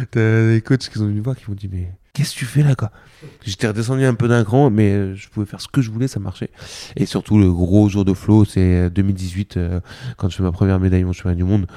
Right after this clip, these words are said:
où ce jour-là, euh, bah, j'avais jamais de mé-, une médaille au championnat du monde, et j'explose complètement, un tableau de dingue,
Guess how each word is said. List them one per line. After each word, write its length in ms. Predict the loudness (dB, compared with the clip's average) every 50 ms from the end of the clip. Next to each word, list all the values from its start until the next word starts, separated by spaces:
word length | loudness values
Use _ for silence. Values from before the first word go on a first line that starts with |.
| -18 -20 -20 -20 -12
où 140 | -10 -8 -6
ce 140 | -4 -4 -2
jour-là, 960 | -2 0 0 2 2 2 4 4 4 4 4 4 2 2 0 0 0 0 -2
euh, 80 | -2 -4
bah, 140 | -4 -8 -8
j'avais 280 | -8 -8 -8 -6 -8
jamais 280 | -6 -4 -4 -2 0 0
de 60 | 0
mé-, 120 | 0 0 2
une 200 | 0 0 0 0
médaille 200 | 0 0 0 0
au 40 | -2
championnat 240 | -2 -4 -4 -4 -2
du 100 | -2 0
monde, 240 | 2 4 4 4 2 -2 -8 -16 -20 -20 -12 -8
et 120 | -6 -6
j'explose 500 | -6 -6 -8 -10 -10 -10 -10 -8 -8 -8
complètement, 520 | -8 -10 -10 -10 -8 -6 -4 -2 -2 -4 -4 -8 -14 _ _ -12 -8
un 120 | -8 -8
tableau 520 | -6 -6 -6 -2 0 0 2 0 0 -4 _ _ -14
de 120 | -12 -8
dingue, 420 | -2 0 0 2 2 0 0 -2